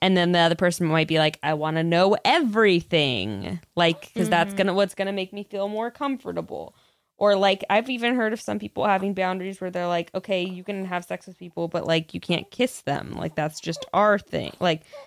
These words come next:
Speaker 1: th-, I think there's just, I think you both have to be willing to explore and change and shift depending on what each person's feeling comfortable with. But you can't do that unless you're both being honest.
Speaker 2: Mm-hmm, mm-hmm.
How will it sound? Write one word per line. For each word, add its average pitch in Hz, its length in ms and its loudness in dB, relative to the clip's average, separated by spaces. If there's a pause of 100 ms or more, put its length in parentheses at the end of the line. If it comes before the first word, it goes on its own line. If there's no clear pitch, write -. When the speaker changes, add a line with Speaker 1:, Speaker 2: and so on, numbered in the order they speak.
(140)
Speaker 1:
th-, - 140 -4
I 247 80 2
think 349 260 2
there's 311 240 4
just, - 340 -2 (580)
I 196 40 -16
think 214 200 -6
you 226 80 -2
both 175 240 0
have 180 160 -2
to - 80 -20
be 170 120 2
willing 156 280 2
to 160 100 -2
explore - 760 2
and 147 200 2
change 147 480 0
and 143 240 -4
shift - 460 -4 (100)
depending - 480 -10
on 151 140 -10
what - 240 -8
each - 180 -20
person's - 380 -12
feeling - 220 -10
comfortable - 480 -14
with. - 260 -12
But - 200 -8
you 165 140 -10
can't - 220 -10
do 131 100 -6
that 87 140 -4
unless 82 320 -8
you're - 80 -12
both - 240 -14
being - 180 -8
honest. - 460 -10 (600)
Speaker 2:
Mm-hmm, 240 580 -4
mm-hmm. 233 380 -2